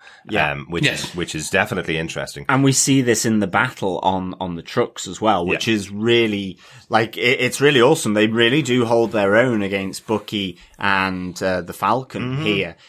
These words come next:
Speaker 1: Uh, and I really like it. I mean, just when, because they think as well that Carly is a hostage. She's in the back of the truck
Speaker 2: Mm.
Speaker 1: with the supplies. And when Bucky <laughs> goes in and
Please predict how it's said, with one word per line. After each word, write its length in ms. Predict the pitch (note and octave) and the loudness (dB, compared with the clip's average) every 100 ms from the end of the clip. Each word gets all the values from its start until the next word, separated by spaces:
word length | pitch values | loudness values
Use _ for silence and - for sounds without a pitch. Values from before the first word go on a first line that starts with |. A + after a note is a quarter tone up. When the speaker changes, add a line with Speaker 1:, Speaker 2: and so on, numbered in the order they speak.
| _ | _
Speaker 1:
Uh, 40 | - | -6
and 260 | F#2+ G2 G#2 | -2 0 2
I 60 | |
really 340 | A2 A#2 B2+ G#2 | 2 4 2 2
like 360 | G#2+ B2+ B2+ | 2 2 0
it. 180 | A2 F#2+ | -6 -4
I 100 | F#2+ | -4
mean, 420 | G2+ G2+ G2+ G2+ - - - _ | -4 -6 -8 -10 -14 -20 -20 _
just 540 | C#3 C3+ - - - - _ _ B2 | 0 2 0 -4 -8 -16 _ _ -18
when, 460 | A2 A#2+ B2+ C3 | -4 0 2 0
because 300 | B2 D#3+ C#3+ | 0 0 2
they 140 | E3 C#3+ | 2 2
think 280 | D#3 E3 | 2 0
as 100 | C3+ A2+ | 0 2
well 160 | C3+ | 2
that 120 | A2 G#2 | 2 2
Carly 440 | B2+ A#2 A2+ G#2 G2+ | 4 4 4 0 0
is 380 | A2+ A2 G#2 - - | 2 4 2 -4 -10
a 20 | |
hostage. 580 | - B2 C3 - G2 D#2 | -6 -4 -2 -2 -4 -4
She's 280 | - G#2 | -4 -2
in 100 | G#2 | -2
the 80 | G2 | -2
back 240 | F2+ A#2 A#2 | 2 0 0
of 60 | |
the 80 | G2+ | -6
truck 380 | D2+ G#2+ D#2+ D#2 | -2 0 0 -2
Speaker 2:
Mm. 40 | |
Speaker 1:
with 220 | G#2 G2 - | 0 0 -2
the 60 | |
supplies. 760 | - F2+ - G#2+ G#2+ G#2+ G#2 - | -10 -10 -2 2 4 2 0 -4
And 200 | - G#2 | -2 0
when 160 | G2+ | 0
Bucky 340 | G2+ C3 - A2+ | 0 0 0 -4
<laughs> 280 | - B2+ B2 | 0 0 2
goes 200 | C3 G2 | 0 2
in 360 | A2+ A2 G2+ | 2 2 0
and 260 | G2 G2 F#2+ | -2 -6 -8